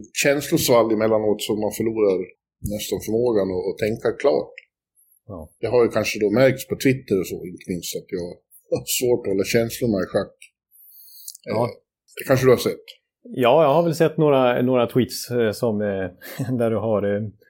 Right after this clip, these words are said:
Speaker 2: uttryckt starka känslor.
Speaker 1: Ja. Ja, jag, jag kanske borde, eh, försöka <laughs> vara mer återhållsam, men
Speaker 2: Jag, jag, jag måste säga att, eh, din krönika som du skrev här i printupplagan, den kom ju även ut på nätet här i, i veckan,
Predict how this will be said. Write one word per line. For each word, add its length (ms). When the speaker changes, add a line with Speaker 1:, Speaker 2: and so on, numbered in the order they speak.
Speaker 2:
uttryckt 380
starka 360
känslor. 360
Speaker 1:
Ja. 380
Ja, 260
jag, 100
jag 240
kanske 240
borde, 280
eh, 640
försöka 300
<laughs> 320
vara 220
mer 300
återhållsam, 800
men 120
Speaker 2:
Jag, 140
jag, 200
jag 280
måste 160
säga 180
att, 180
eh, 600
din 140
krönika 440
som 160
du 60
skrev 240
här 140
i 40
printupplagan, 960
den 180
kom 160
ju 80
även 160
ut 180
på 80
nätet 380
här 180
i, 220
i 40
veckan, 380